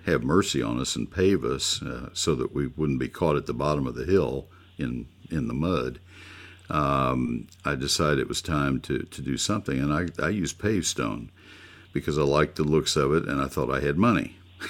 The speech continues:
<laughs> which is why I'm still working. Uh, I, I paid it off right away. But anyway, we, we have fifty thousand pavers in that. So that's a significant amount of pavestone. And it went down over,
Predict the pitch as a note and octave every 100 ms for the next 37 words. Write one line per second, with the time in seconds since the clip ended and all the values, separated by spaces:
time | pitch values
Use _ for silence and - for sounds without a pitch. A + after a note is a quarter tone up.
0 | - - F2 D#2+ - - - - G#2 G2
1 | - D#2 F2+ E2 - A2 F#2+ A#2 A2 A1+
2 | - - - - - - - D2+ C#2+ D#2+
3 | D#2 - - F2+ A2+ F#2 C#2+ D2 D#2+ -
4 | C2+ C2+ C#2 C#2+ C#2 F#2 G2+ D2 D2 E2+
5 | E2 F#2 F#2+ D2 - G#2+ - F#2+ F2+ F2
6 | C#2 C2+ - F2+ C2+ - - - - D2+
7 | B1+ A1+ - F#2 D#2+ G#2+ B2+ A2+ F#2+ D2+
8 | E2+ D#2+ D#2+ E2 E2 C#2 C2 D#2 - -
9 | - - G#1 G1+ - - - - - -
10 | E2 F2 G2 - - F#2 G2 E2+ E2 E2+
11 | E2+ F#2 F2 E2 D#2+